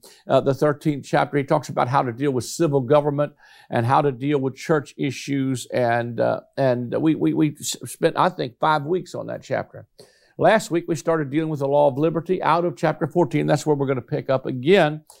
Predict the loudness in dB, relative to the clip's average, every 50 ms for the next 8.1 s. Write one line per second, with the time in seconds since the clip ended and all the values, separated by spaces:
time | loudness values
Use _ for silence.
0 | _ _ _ -4 -4 -4 0 2 2 4 4 4 4 2 2 0 -2 -2 2 4
1 | 4 4 2 0 -4 -6 -6 -6 -8 -10 -6 -2 0 2 2 0 0 0 2 2
2 | 2 0 0 -4 -4 -2 -2 -2 -2 -2 -4 -2 2 4 4 4 2 2 0 -2
3 | -2 -4 -6 -12 _ _ -20 -20 _ _ -4 -2 0 2 2 2 2 0 -4 -6
4 | -2 2 2 2 2 2 -2 -2 -4 -4 -4 -4 -6 -8 0 0 2 2 2 0
5 | -4 -6 -4 -2 -2 0 0 0 -2 -2 0 0 2 2 2 0 0 -2 -4 -10
6 | _ _ _ _ _ _ _ _ _ _ _ _ _ _ _ -20 -20 -20 _ -20
7 | -20 -20 -20 -2 0 2 2 2 0 2 2 2 2 2 2 2 4 4 2 0
8 | -4 -6